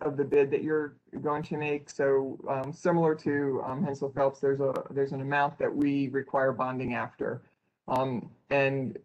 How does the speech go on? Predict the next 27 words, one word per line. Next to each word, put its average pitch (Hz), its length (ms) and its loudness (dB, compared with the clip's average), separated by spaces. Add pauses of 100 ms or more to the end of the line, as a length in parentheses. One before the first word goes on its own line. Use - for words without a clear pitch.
depending 147 500 2
on 135 200 0
how 139 200 2
important 143 420 2
your 135 140 -2
scope 135 340 0
of 131 140 0
work 131 200 2
is 127 180 0
to 127 100 -6
the 135 100 -4
project, 139 500 2
we 131 120 -8
sometimes 131 500 -4
lower 127 280 2
that 123 180 0
amount, 117 380 -4 (320)
but - 200 -2
corporately 143 500 4
we 139 160 4
have 131 200 0
a 123 40 2
limit, 127 460 0
and 123 140 0
then 123 140 0
we 123 80 -2
have 117 280 -4